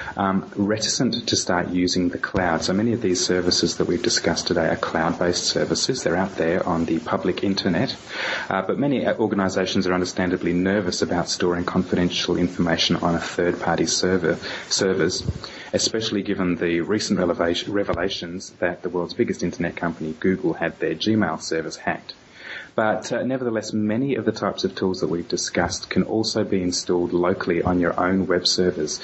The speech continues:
So then responsibility for security remains in-house, and then all access, uh, can be arranged through things like V P Ns if you want to get secure access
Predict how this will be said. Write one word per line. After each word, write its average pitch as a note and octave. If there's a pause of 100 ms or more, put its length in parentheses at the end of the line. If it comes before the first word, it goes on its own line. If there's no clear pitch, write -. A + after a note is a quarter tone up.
(240)
So F2+
then F#2
responsibility F2
for F2
security E2
remains E2
in-house, F2 (240)
and F#2
then F2+
all F#2+ (120)
access, -
uh, F2+
can F2+
be F2
arranged E2
through E2+
things E2
like D#2+
V E2+
P F2+
Ns D#2+
if -
you E2
want E2
to -
get -
secure F2
access -